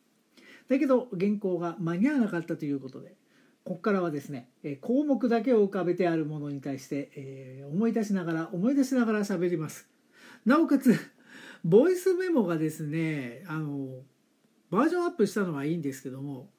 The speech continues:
すごく使いづらくなっちゃって、今非常に困っておりましてね、前の方は良かったんですよ。あの、実はボイスメモ。前は、あ、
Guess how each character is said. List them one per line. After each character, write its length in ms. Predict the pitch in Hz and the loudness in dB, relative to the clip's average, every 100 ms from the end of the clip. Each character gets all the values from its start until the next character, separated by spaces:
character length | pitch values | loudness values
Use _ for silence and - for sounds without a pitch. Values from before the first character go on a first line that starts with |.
| _ | _
す 180 | - | -4
ご 140 | 151 269 | 4 4
く 160 | 240 | 4
使 260 | - - 208 | -2 0 6
い 20 | |
づ 160 | 240 277 | 8 8
ら 100 | 269 | 6
く 80 | 185 | 4
な 120 | 156 | -4
っ 20 | 127 | -6
ち 100 | - | -10
ゃ 40 | 147 | -10
っ 20 | |
て、 200 | - 165 - - - - | -12 -20 -18 -18 -18 -8
今 140 | 165 147 | -4 -2
非 80 | |
常 160 | 143 214 | 2 4
に 100 | 208 | 2
困 180 | 196 196 | 0 0
っ 40 | 208 | 0
て 80 | |
お 40 | 156 | -2
り 100 | 139 | -2
ま 120 | 131 | -6
し 60 | - | -12
て 40 | |
ね、 220 | 123 131 160 | -12 -12 -10
前 200 | 151 165 | -6 -4
の 100 | 165 | -2
方 140 | 175 | -4
は 80 | 151 - - | -4 -8 -8
良 140 | 185 | -6
か 100 | 196 | -6
っ 60 | 208 | -8
た 80 | 170 | -8
ん 60 | |
で 60 | 147 | -8
す 120 | 135 | -6
よ。 200 | 139 120 - _ | -6 -6 -10 _
あ 140 | 147 143 | -10 -8
の、 180 | 139 | -6
実 220 | 143 175 147 | -6 -4 -4
は 60 | 147 - | -6 -10
ボ 160 | 160 226 | 0 2
イ 40 | |
ス 100 | 254 | 2
メ 80 | 254 | 2
モ。 200 | 214 - _ _ - _ _ _ _ _ _ - - - _ _ | 2 0 _ _ -20 _ _ _ _ _ _ -20 -20 -20 _ _
前 220 | - 294 302 | 0 4 4
は、 480 | 294 277 202 | 4 2 0
あ、 40 | 190 | 0